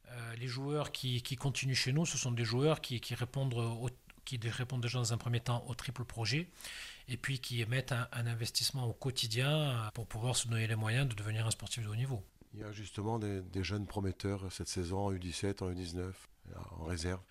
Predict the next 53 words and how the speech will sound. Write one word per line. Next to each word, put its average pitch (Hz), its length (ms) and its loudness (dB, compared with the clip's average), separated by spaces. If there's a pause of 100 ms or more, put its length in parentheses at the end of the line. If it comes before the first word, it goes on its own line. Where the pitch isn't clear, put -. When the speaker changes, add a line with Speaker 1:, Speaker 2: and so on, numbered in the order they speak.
(120)
Speaker 1:
Oui, 143 300 -2
nous 107 160 -6
avons 107 340 -10
fait - 180 -6
une 110 160 -2
finale 127 300 0
championnat 117 380 -2
de 110 100 -4
France - 340 0
il 113 40 -6
y 107 40 -6
a, 101 80 -6 (140)
il - 60 -8
y - 20 -2
a 101 40 -4
deux 113 180 -2
ans 117 80 2
de 117 100 0
ça, 165 320 4
sur 123 160 -2
la 107 80 -2
catégorie, 110 480 -4
sur 110 160 -2
la 113 60 -2
génération 110 500 -2
U 110 80 -2
dix-sept. 175 480 2
Euh, 107 460 -6
on 113 140 -2
a 113 80 0
fait - 120 -6
un 113 80 -2
quart 113 160 -4
de 110 60 -4
finale 113 280 -4
de 110 80 -6
Gambardella. 113 640 0
Voilà. 117 200 -2 (420)
Tous 151 160 2
les 143 220 6
ans, 160 220 8
on 135 60 4
arrive 127 360 2
à, 117 200 0
à 120 220 -4
mettre 135 300 0
en, 120 300 -2
en 117 280 -4
valeur 120 400 0
et 120 40 0
avoir 113 200 -2
des 113 80 0
résultats 113 640 0